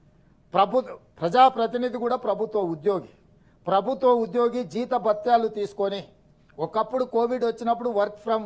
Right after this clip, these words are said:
home అని కొన్ని ఫెసిలిటీస్ ఇచ్చిండ్రు, అధ్యక్ష. ఇప్పుడు అవి కూడా డ్రాప్ చేసిండ్రు. మరి వారు work from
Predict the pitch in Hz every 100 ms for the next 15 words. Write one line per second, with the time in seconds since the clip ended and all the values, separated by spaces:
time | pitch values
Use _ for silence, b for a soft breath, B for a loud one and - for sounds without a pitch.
0 | 185 175 214 202 196 214 196 175 180 170
1 | 190 190 175 156 - 170 147 139 143 151
2 | 151 147 156 196 170 139 139 120 123 -
3 | 110 107 _ b b b 208 247 226 240
4 | 220 202 208 - 262